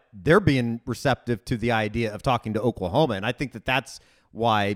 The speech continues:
you know, and we talked about this, this previously. We talked about it on Tuesday, that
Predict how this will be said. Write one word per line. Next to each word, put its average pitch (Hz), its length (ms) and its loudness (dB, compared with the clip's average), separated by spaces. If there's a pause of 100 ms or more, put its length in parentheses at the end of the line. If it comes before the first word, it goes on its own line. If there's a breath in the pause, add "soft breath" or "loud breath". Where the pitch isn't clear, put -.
(120)
you 208 120 -4
know, 104 100 -2
and 139 520 -4
we 151 80 0
talked 143 260 -2
about 110 200 -4
this, 110 340 -8
this 127 200 -8
previously. 147 540 -2
We 127 120 0
talked 123 200 -2
about 139 160 -4
it 143 60 -4
on 147 260 -4
Tuesday, 107 520 -10
that 113 360 -6